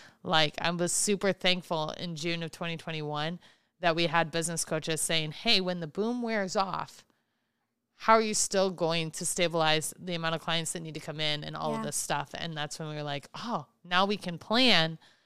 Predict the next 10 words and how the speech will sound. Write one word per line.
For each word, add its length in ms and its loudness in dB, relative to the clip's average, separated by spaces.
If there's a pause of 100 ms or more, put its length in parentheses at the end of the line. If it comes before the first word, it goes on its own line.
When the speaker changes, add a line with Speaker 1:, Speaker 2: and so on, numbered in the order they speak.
(220)
Speaker 1:
for 160 2
this 240 6
idea 580 6
of, 300 -2
like, 400 0 (720)
not 220 6
everybody's 500 4
gonna 180 -2
be 120 2
having 440 2